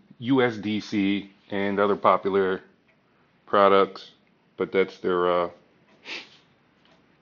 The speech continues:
the one that everyone's using. So, uh, in my opinion, will it surge the market? Uh,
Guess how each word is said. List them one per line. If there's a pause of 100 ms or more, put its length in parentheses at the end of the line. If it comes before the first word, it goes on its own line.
(420)
the
one
that
everyone's
using. (140)
So, (1200)
uh, (880)
in
my
opinion,
will
it
surge
the
market? (220)
Uh,